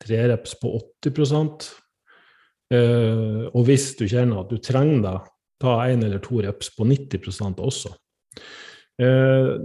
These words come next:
noen synes faktisk det er vel så mye suksess i å gå rett på oppvarmings-, eh, nei, å gå rett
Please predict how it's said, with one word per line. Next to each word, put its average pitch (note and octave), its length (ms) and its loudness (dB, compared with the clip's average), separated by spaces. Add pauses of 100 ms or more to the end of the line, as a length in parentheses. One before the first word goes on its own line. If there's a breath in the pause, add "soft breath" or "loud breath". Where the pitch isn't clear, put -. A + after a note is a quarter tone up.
(120)
noen A#3+ 320 2
synes G3+ 400 -4
faktisk - 540 -2
det B2+ 60 4 (100)
er A#2 100 2
vel C#3+ 240 2
så A#2+ 160 -6
mye G#2 640 -2
suksess A2+ 480 -2
i F#2+ 80 -4
å F#2 220 -6 (100)
gå B2+ 160 4
rett B2 300 0
på A2+ 100 -2
oppvarmings-, D#3+ 800 -2
eh, D3+ 300 -4 (100)
nei, C#3 220 2
å A#2 60 2
gå C3 120 4
rett C3+ 160 0